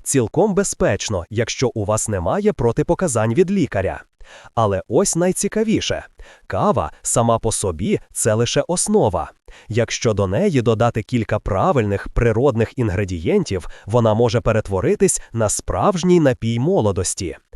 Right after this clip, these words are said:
Напій, який не просто бадьорить, а підтримує суглоби,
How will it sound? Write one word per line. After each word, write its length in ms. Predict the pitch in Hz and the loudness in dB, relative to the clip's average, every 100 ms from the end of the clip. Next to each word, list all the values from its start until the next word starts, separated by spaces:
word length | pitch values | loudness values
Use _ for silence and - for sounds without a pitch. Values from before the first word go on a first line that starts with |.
| - - | -20 -10
Напій, 560 | 110 98 82 - 208 135 - | -4 -4 -4 -2 -2 -4 -6
який 320 | 107 113 120 | -2 -2 0
не 120 | 110 110 | 0 0
просто 400 | - 190 - 185 | 0 0 2 2
бадьорить, 600 | 151 127 120 90 78 - - | 4 4 2 2 -2 -10 -6
а 100 | 110 | -4
підтримує 640 | 113 - - 120 110 101 | -4 -4 -2 0 0 0
суглоби, 680 | - 98 85 101 185 98 | -2 -4 -2 0 2 0